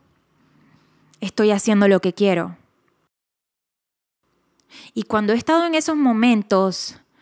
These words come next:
de "Tengo que hacer dinero, tengo que hacer dinero, tengo que hacer dinero, vamos a hacerlo porque tengo que hacer dinero", son los momentos que menos he hecho dinero.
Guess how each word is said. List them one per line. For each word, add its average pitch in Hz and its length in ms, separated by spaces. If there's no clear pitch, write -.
de 202 380
"Tengo 226 80
que 226 60
hacer 196 180
dinero, 165 300
tengo 233 160
que 202 40
hacer 185 200
dinero, 165 280
tengo 247 140
que 226 60
hacer 196 240
dinero, 175 260
vamos 254 200
a - 20
hacerlo 254 240
porque 190 180
tengo 247 120
que 226 100
hacer 202 120
dinero", 180 380
son 247 240
los 302 100
momentos 185 600
que 208 400
menos 202 640
he 202 160
hecho 196 220
dinero. 170 420